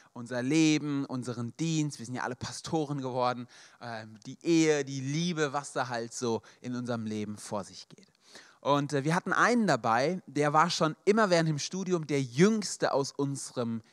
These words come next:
Jahrgang. Er war so ein bisschen unser Nesthäkchen. Wir alle mögen ihn richtig gerne. Und irgendwann kam das Gespräch so auf ihn zu, äh, zu sprechen und wir fragten ihn, „Hey, du, wie sieht's eigentlich bei dir mit der Liebe aus?“ Und, ähm,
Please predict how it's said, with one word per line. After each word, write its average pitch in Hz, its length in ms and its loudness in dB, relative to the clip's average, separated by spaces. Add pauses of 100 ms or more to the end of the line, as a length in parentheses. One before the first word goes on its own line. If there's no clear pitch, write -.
(120)
Jahrgang. 113 480 2 (360)
Er 131 160 0
war 143 160 6
so 143 80 2
ein 139 80 0
bisschen 135 240 -4
unser 123 260 -4
Nesthäkchen. 104 840 -6
Wir 175 180 4
alle 180 180 8
mögen 165 320 10
ihn 131 100 -4
richtig 127 420 -8
gerne. 107 400 -8 (400)
Und 160 180 0
irgendwann 214 320 8
kam 196 300 6
das 185 160 -2
Gespräch 175 580 0
so 170 160 -4
auf 151 240 0
ihn 226 240 2
zu, 156 260 -2 (160)
äh, 139 220 6
zu 147 140 -6
sprechen 160 500 -2 (280)
und 160 140 0
wir 160 140 2
fragten 180 480 4
ihn, 160 220 -4
„Hey, 202 560 4 (260)
du, 208 280 0 (200)
wie 160 100 -6
sieht's 170 240 -8
eigentlich 156 320 0
bei - 160 0
dir 233 300 0
mit 170 160 0
der 131 100 4
Liebe 135 380 6
aus?“ 90 480 -4 (380)
Und, 117 340 -4
ähm, 110 360 0